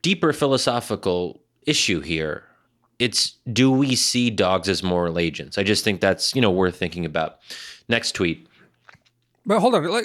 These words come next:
Speaker 1: Dog
Speaker 2: before you
Speaker 1: o-
Speaker 2: go on to, I mean, if, if, if, if it changes subjects, let, let's just stick to the moral agents thing. I, I really dislike the idea, um, when people, I mean, this is a,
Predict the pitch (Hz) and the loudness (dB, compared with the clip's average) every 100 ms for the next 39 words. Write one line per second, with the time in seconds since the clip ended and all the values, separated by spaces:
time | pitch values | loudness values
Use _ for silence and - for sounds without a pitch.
0 | 226 110 110 247 123 - 175 175 147 156 | 0 2 4 6 6 6 4 2 0 -2
1 | 180 180 - - 165 165 _ - - 185 | 0 0 0 -2 -4 -4 _ -18 -6 0
2 | 196 - 226 190 - 202 156 120 - 190 | 2 2 2 2 2 2 2 -2 0 -2
3 | 185 185 185 - 202 190 170 139 135 143 | 0 -2 -2 -4 -4 -2 -2 0 0 0
4 | 135 139 127 - 113 - - - _ _ | 0 0 -2 -4 -8 -8 -18 -20 _ _
5 | _ - - 214 240 175 233 147 135 180 | _ -6 0 0 2 2 2 0 -2 0
6 | 170 131 117 117 _ 156 160 - 135 135 | 0 0 -4 -8 _ -2 0 0 0 0
7 | 120 - - - - 139 127 123 120 127 | -4 -14 -20 -20 -10 -4 0 -2 -2 -4
8 | 120 113 117 - _ _ 131 120 113 - | -2 -4 -6 -14 _ _ -6 -4 -6 -10
9 | - 143 _ _ _ 165 131 147 135 135 | -16 -18 _ _ _ -6 -4 -4 -4 -4
10 | 120 - - _ 160 156 139 160 156 120 | -4 -8 -18 _ -4 -2 -2 -2 -2 -2
11 | 117 107 | -2 -4